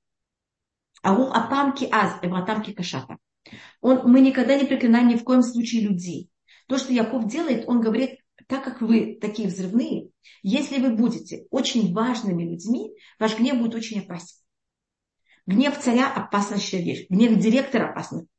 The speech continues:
очень опасно. А гнев, э, того, кто подметает дороги, очень неприятный, но не опасный.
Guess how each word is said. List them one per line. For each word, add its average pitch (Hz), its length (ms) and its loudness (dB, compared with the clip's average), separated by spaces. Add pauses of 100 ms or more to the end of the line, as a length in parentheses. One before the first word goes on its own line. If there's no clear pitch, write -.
очень 202 240 -2
опасно. - 380 -12 (560)
А 214 100 0
гнев, 254 320 6 (360)
э, 196 300 -2
того, 254 160 0
кто 247 140 -4
подметает 226 400 2
дороги, 269 480 -4
очень 262 260 2
неприятный, 294 560 -2
но 226 160 0
не 240 140 4
опасный. 226 420 -8